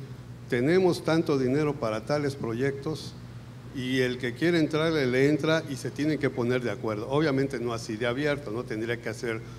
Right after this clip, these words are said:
un comité que de-, determinara, eh, la participación de cada entidad interesada, de cada centro de investigación interesado, eh, y, y, y poner mucho dinero o mucho de ese dinero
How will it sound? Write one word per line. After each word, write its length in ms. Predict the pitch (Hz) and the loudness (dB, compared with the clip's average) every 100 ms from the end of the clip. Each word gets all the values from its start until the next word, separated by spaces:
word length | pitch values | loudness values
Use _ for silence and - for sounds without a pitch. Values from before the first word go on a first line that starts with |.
| - - | -16 -6
un 140 | 127 131 | -2 0
comité 680 | 131 127 127 127 135 135 131 | 2 2 2 2 2 2 0
que 100 | 113 | -6
de-, 140 | 107 120 | -6 -8
determinara, 840 | 120 117 110 117 117 123 123 117 110 - - - | -8 -6 -2 2 2 2 0 -2 -6 -12 -14 -10
eh, 180 | 117 113 | -6 -4
la 120 | 113 | -4
participación 680 | 120 113 - - 117 135 120 | -4 -4 -4 -4 -4 -2 0
de 100 | 113 | 0
cada 280 | - 120 117 | 0 0 0
entidad 400 | 117 113 113 113 | -2 -2 0 0
interesada, 680 | 107 117 110 113 131 123 | -2 -4 -4 -2 -2 -2
de 120 | 113 110 | -2 -4
cada 260 | 120 113 | -6 -6
centro 340 | 117 120 113 107 | -6 -8 -6 -6
de 60 | |
investigación 680 | 110 120 - 120 117 120 117 | -6 -8 -8 -6 -6 -4 -2
interesado, 720 | 117 120 117 120 139 127 127 120 - - - - - | -2 -4 -4 -2 0 0 0 -4 -12 -16 -16 -16 -12
eh, 720 | - 120 117 120 131 131 135 139 | -4 0 0 -2 -2 2 2 4
y, 40 | |
y, 360 | 151 147 147 156 | 8 8 6 4
y 20 | |
poner 540 | 135 135 143 170 185 151 | 6 8 8 8 6 6
mucho 480 | 147 151 185 185 170 | 6 10 8 8 6
dinero 460 | 135 135 156 170 | 8 6 6 2
o 120 | 127 127 | 4 6
mucho 420 | 147 196 - 147 | 8 8 6 4
de 80 | 160 | 4
ese 160 | 151 | 2
dinero 500 | 139 127 139 143 143 | 2 4 4 4 0